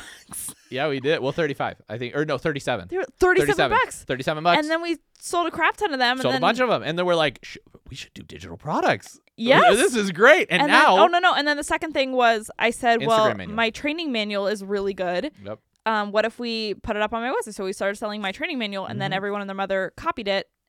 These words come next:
Speaker 1: And
Speaker 2: And
Speaker 1: made
Speaker 2: then we're like, "Ooh, maybe we shouldn't
Speaker 1: And then
Speaker 2: sell
Speaker 1: we were
Speaker 2: it."
Speaker 1: like, "No more manual. This
Speaker 2: No,
Speaker 1: is why you can't have
Speaker 2: <laughs> we,
Speaker 1: nice things."
Speaker 2: we got, no, we got so many emails of people who are like, "Hey, so I'm having trouble printing this off and, and binding it." And we're like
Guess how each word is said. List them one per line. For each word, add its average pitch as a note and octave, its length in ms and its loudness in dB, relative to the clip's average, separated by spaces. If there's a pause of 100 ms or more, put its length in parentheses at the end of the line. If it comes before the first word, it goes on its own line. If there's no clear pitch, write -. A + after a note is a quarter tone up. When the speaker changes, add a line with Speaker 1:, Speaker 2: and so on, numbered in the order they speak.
Speaker 1:
And F#3+ 280 -4
Speaker 2:
And C#3 80 -2
Speaker 1:
made D3+ 60 -2
Speaker 2:
then D3+ 60 -4
we're D3 120 -2
like, C3+ 240 -2
"Ooh, A2+ 160 -6
maybe F#2+ 220 -8
we F2 80 -8
shouldn't - 160 -14
Speaker 1:
And A#3+ 80 -4
then A#3 60 -2
Speaker 2:
sell A#3+ 40 -2
Speaker 1:
we A#3 60 0
were A#3 60 2
Speaker 2:
it." - 20 0
Speaker 1:
like, A3+ 180 -2
"No E4 100 -2
more F4+ 120 0
manual. C#4+ 480 0
This C#4 100 -4
Speaker 2:
No, D#3+ 60 2
Speaker 1:
is C#4+ 100 0
why D#4+ 180 2
you D4 180 -2
can't E4 180 -4
have D4 60 2
Speaker 2:
<laughs> - 0 -
we, C#4+ 80 0
Speaker 1:
nice D4 180 2
things." A#4+ 320 6
Speaker 2:
we A3+ 100 2
got, A3 160 2
no, A#3 160 6
we G#3+ 120 2
got G#3 180 0
so - 180 -2
many A3 200 -2
emails F3 420 0
of D3+ 160 -4
people F3+ 320 -2
who F3 140 -2
are F3 80 0
like, D#3+ 260 -4 (240)
"Hey, C4 400 -6
so G#3 460 -2 (160)
I'm F#3+ 160 -6
having D#4+ 340 -6
trouble C#4+ 300 -6
printing G3+ 520 -8
this G#3 220 -6
off C3+ 420 0
and, C3+ 360 -6
and A#2 260 -10
binding D#3+ 420 -8
it." C4 120 -8
And G3 100 -4
we're G#3+ 80 0
like G#3 240 -2